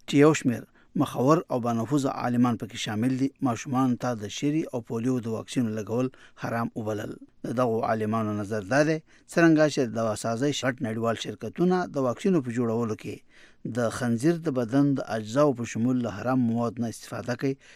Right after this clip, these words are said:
لګول یې له همدې امله د دیني نقطه نظره جایز نه دي. خو د سعودي عربستان او د الازهر دیني عالمانو فتوا ورکړې چې د ضرورت له مخې تطبیقول جایز دي. په اندونیزیا کې هر کال پنځلس زره ماشومان د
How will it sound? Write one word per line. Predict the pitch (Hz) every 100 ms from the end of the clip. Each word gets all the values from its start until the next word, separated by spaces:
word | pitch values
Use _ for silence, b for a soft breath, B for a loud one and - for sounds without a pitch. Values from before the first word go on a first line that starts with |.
| b 120
لګول | 117 107 127 156
یې | 160 143
له | 104
همدې | 107 113 170
امله | 139 107 - - - 120
د | 113
دیني | 135 190 185
نقطه | - - 104
نظره | 101 120 120 - b b -
جایز | 110 113 104 110
نه | 101
دي. | 104 - _ _ -
خو | 127 107
د | -
سعودي | 123 110 113
عربستان | 107 101 98 - 156 175 - - 120
او | 117
د | 113
الازهر | 110 107 - 160 139 127
دیني | 165 160
عالمانو | 120 113 104 98 82 - _ -
فتوا | 147 165 180
ورکړې | 165 143 160 151
چې | - 120
د | 107 120
ضرورت | 120 147 -
له | 117
مخې | 135 147 135 120
تطبیقول | 110 113 113 123 127 131 120
جایز | 110 107 95
دي. | 95 98 _ _ _ -
په | 123
اندونیزیا | 110 107 110 107 117 110
کې | - 113
هر | 147 147
کال | 160 147
پنځلس | 135 127 175 165 123
زره | 120 113
ماشومان | 104 98 123 131 147 156 b b b
د | 120